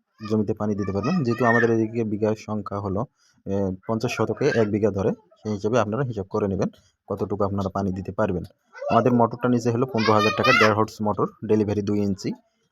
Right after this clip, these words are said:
আর আমরা বোরিং নিচে হলো, বোরিং পাইপ যেটা, আমরা সেটা নিচে হলো ক্লাস সি পাইপ, সেখানে আমাদের খরচ পড়ছে হলো বারোশো পঞ্চাশ টাকা করে প্রতি পিস পাইপ। ফিল্টার পড়ছে হলো সাতশো পঞ্চাশ টাকা করে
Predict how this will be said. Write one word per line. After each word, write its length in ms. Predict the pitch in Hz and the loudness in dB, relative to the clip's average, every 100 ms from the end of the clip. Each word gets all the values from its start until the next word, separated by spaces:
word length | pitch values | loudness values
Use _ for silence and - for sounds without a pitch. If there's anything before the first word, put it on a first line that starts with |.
| - | -4
আর 100 | 190 | 0
আমরা 220 | 208 - 104 95 101 - 104 | 4 4 4 2 -4 -12 -4
বোরিং 240 | 104 113 113 | 2 2 2
নিচে 220 | 110 107 | 0 -2
হলো, 160 | 110 110 104 95 - _ 110 | -2 0 0 -2 -8 _ 0
বোরিং 220 | 113 117 | 2 2
পাইপ 180 | 113 104 | 0 -2
যেটা, 200 | 98 101 - _ _ _ _ | -2 -4 -4 _ _ _ _
আমরা 200 | 104 107 107 | -6 -2 -2
সেটা 200 | - 113 | -2 -4
নিচে 200 | 110 113 | -4 -2
হলো 120 | 110 | -4
ক্লাস 280 | 110 107 104 - - - _ _ - | -4 -2 -4 -6 -20 -20 _ _ -10
সি 140 | 120 | -6
পাইপ, 240 | 113 101 151 - _ _ _ | -2 0 0 -6 _ _ _
সেখানে 180 | 113 113 | -4 0
আমাদের 300 | 110 113 110 113 | 2 4 2 0
খরচ 240 | 107 104 | -2 -4
পড়ছে 240 | 104 104 104 | -2 -4 -2
হলো 200 | 104 101 95 | -2 -2 0
বারোশো 300 | 104 104 101 | 2 2 0
পঞ্চাশ 300 | 98 101 101 - | -8 -8 -8 -4
টাকা 200 | 104 98 | -2 0
করে 180 | 101 247 403 571 | -2 -6 -8 -10
প্রতি 220 | 571 - | -8 -6
পিস 160 | 110 107 | -6 -8
পাইপ। 220 | - 101 92 | -4 -2 -4
ফিল্টার 280 | - 123 123 | -4 2 2
পড়ছে 280 | 117 117 117 | 2 0 2
হলো 180 | 113 107 220 - - | 2 0 -4 -10 -20
সাতশো 280 | - 113 - | -4 -4 -2
পঞ্চাশ 240 | 107 107 98 | -2 -2 -2
টাকা 160 | 101 | -2
করে 140 | 101 | -2